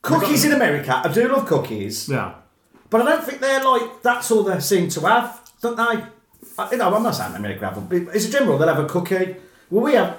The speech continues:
Speaker 1: such a bloody range of biscuits, it's ridiculous.
Speaker 2: Do, do, in America, do they call them biscuits?
Speaker 1: Well, to me,
Speaker 2: They call them
Speaker 1: it's a
Speaker 2: chips.
Speaker 1: cook-, it's a, or a cookie,
Speaker 2: I don't know.
Speaker 1: isn't it? They call everything, uh, all biscuits, cookies.
Speaker 2: Oh, is it? Is that what it is?
Speaker 1: Yeah.
Speaker 2: I think that's the same. I don't, hmm, maybe, are we the only people who call them biscuits?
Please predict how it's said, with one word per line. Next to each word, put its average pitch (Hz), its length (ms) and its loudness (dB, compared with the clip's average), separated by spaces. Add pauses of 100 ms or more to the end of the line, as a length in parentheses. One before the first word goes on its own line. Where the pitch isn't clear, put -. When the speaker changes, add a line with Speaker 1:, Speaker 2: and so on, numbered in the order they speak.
(120)
Speaker 1:
such - 640 -6
a 202 40 -4
bloody 233 380 -2
range 185 560 2
of 120 100 -4
biscuits, 139 460 -2
it's 139 160 -8
ridiculous. 139 540 -2
Speaker 2:
Do, 294 260 0
do, 269 200 2
in 269 200 2
America, 262 380 2
do 247 160 2
they 254 80 0
call 294 220 -8
them 156 140 0
biscuits? - 460 -12 (480)
Speaker 1:
Well, 294 140 0
to 302 100 0 (320)
me, 135 240 -6 (100)
Speaker 2:
They 151 280 0
call 196 240 4
them 143 160 0
Speaker 1:
it's 170 160 -4
a 170 40 -2
Speaker 2:
chips. 196 80 4
Speaker 1:
cook-, 233 240 4
it's - 120 -2
a, - 180 -2
or 226 160 2
a - 20 -2
cookie, - 220 -2
Speaker 2:
I 143 120 -4
don't 220 40 -2
know. 233 60 -2
Speaker 1:
isn't 269 120 -4
it? 262 60 -14
They 226 80 -4
call 254 220 4
everything, 214 340 2
uh, 190 140 0
all 269 180 2
biscuits, - 460 -4
cookies. 190 560 -2
Speaker 2:
Oh, 190 40 0
is 190 120 2
it? 240 60 2
Is 185 60 4
that 226 80 2
what 226 120 6
it - 240 2
is? - 60 -20
Speaker 1:
Yeah. 269 260 2 (380)
Speaker 2:
I 170 40 -4
think 226 160 2
that's 143 160 -2
the 135 60 -6
same. 117 440 -2
I 196 60 -10
don't, 240 160 -2
hmm, 240 340 2
maybe, 269 260 2 (160)
are 220 80 -6
we 294 100 0
the 294 80 0
only 262 100 -2
people 208 180 -4
who - 60 -10
call 180 80 -2
them 131 100 0
biscuits? 180 420 -2